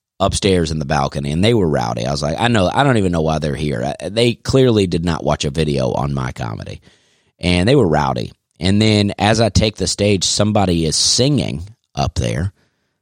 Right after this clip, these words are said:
So I, I, I, you know, I let the staff know that someone's singing upstairs, and Danielle, Danielle, uh, co-owner of the club,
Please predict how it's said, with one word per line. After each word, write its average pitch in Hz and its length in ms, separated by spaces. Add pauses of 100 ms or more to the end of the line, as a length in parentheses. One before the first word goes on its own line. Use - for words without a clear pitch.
(180)
So - 220
I, 78 240 (100)
I, 73 300
I, 67 360
you 78 120
know, 53 140
I 60 60
let 95 320
the 76 340 (300)
staff - 640
know 87 280
that 69 160
someone's 85 380
singing 82 380
upstairs, 57 520
and 71 160
Danielle, 85 600 (100)
Danielle, 87 600
uh, 60 360 (160)
co-owner 78 500
of 71 80
the - 100
club, 76 380